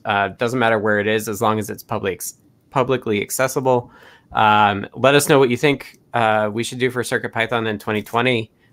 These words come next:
and we'll aggregate all those posts, and then we'll aggregate those ideas into one kind of summary post at the end of the month. So we'd love to see that, uh, kick it off, uh,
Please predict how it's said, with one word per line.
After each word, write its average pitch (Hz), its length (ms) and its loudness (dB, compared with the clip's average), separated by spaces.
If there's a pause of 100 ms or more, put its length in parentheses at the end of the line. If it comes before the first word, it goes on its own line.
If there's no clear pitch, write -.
(120)
and 113 300 0
we'll 107 480 6
aggregate 135 440 4
all 135 140 4
those 131 200 4
posts, 160 400 0
and 117 120 0
then 117 120 0
we'll 110 140 -2
aggregate 117 480 0
those 113 180 -2
ideas 113 560 0
into 110 340 -6
one 110 220 0
kind 107 180 -4
of 98 80 -4
summary 101 360 0
post - 500 -4 (400)
at 110 140 -6
the 104 120 -2
end 98 120 -4
of 92 60 -6
the 95 100 -4
month. 107 360 0 (380)
So 98 380 0
we'd 110 220 0
love 123 180 4
to 127 80 -2
see 143 180 4
that, 131 400 2
uh, 110 280 2
kick 143 200 -4
it 120 80 2
off, 110 340 4 (220)
uh, 104 260 2